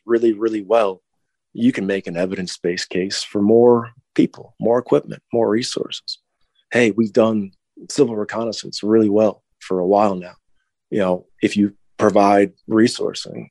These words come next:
we can also start doing something else. You know, personally to me, again, I, I'm, I guess,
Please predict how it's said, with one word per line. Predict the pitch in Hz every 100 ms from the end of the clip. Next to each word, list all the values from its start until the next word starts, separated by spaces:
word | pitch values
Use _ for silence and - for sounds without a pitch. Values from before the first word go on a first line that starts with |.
| _
we | 117
can | 104
also | 107 110 -
start | 107 - 110 101
doing | 107 101 104 101 _ _ _
something | - 131 -
else. | 139 - - - _ _ _ _ _
You | 131
know, | 113
personally | - 131 127 135 135 127
to | 107
me, | 104 131 156 123 _ _ _ _ _
again, | 139 135 123 92 95
I, | 95 110 110
I'm, | 104 104
I | 104
guess, | 104